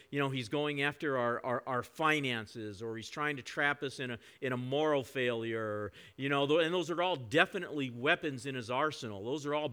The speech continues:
you know, big guns in his arsenal. But sometimes I think he works in a more subtle stealth mode, kinda like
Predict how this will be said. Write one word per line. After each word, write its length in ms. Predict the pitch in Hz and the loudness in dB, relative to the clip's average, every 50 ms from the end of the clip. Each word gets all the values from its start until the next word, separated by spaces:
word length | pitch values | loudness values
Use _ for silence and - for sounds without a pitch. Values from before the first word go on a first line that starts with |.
| 107 98 101 | -6 -12 -8
you 120 | 160 151 | -6 -4
know, 100 | 135 117 | -4 -4
big 400 | 110 104 95 143 156 156 131 110 | -6 -2 2 2 2 2 0 -2
guns 380 | 107 139 147 156 156 143 127 120 | 0 0 0 0 -2 -4 -6 -6
in 100 | 127 123 | -6 -6
his 180 | 123 117 104 120 | -6 -8 -6 -4
arsenal. 640 | 123 135 147 151 147 - 120 101 95 87 85 - _ _ _ _ _ _ _ _ _ _ _ _ _ _ _ _ _ _ _ _ _ _ _ _ _ _ _ _ _ _ _ _ _ _ _ - 127 | -2 -2 -2 -2 -4 -8 -10 -10 -10 -12 -14 -16 _ _ _ _ _ _ _ _ _ _ _ _ _ _ _ _ _ _ _ _ _ _ _ _ _ _ _ _ _ _ _ _ _ _ _ -14 -8
But 160 | 123 127 - | -8 -6 -4
sometimes 420 | - 196 240 233 214 180 160 139 147 | -4 -4 -4 -2 -2 -4 -4 -2 -4
I 80 | 147 | -6
think 220 | 143 - 160 147 - | -6 -6 -10 -10 -8
he 100 | 147 135 | -10 -8
works 460 | 127 127 139 139 135 135 - - - - | -6 -4 -4 -4 -6 -8 -12 -16 -14 -12
in 140 | 131 131 127 | -12 -10 -10
a 60 | 123 | -10
more 260 | 127 127 127 127 120 | -8 -8 -6 -6 -6
subtle 540 | - - - - 160 143 139 131 120 113 110 | -6 -8 -10 -8 -6 -6 -6 -6 -6 -10 -10
stealth 500 | - - - - 131 127 135 127 - - | -12 -16 -10 -8 -6 -6 -6 -6 -10 -12
mode, 380 | 101 92 90 82 69 - - _ _ _ _ _ _ _ _ _ _ _ _ _ _ _ _ _ _ _ _ _ _ _ _ _ _ _ _ - | -14 -14 -12 -14 -16 -18 -20 _ _ _ _ _ _ _ _ _ _ _ _ _ _ _ _ _ _ _ _ _ _ _ _ _ _ _ _ -12
kinda 280 | - 175 180 202 196 | -6 -4 -4 -2 -2
like 320 | 175 147 131 123 120 113 | -2 -2 -2 -2 -2 -4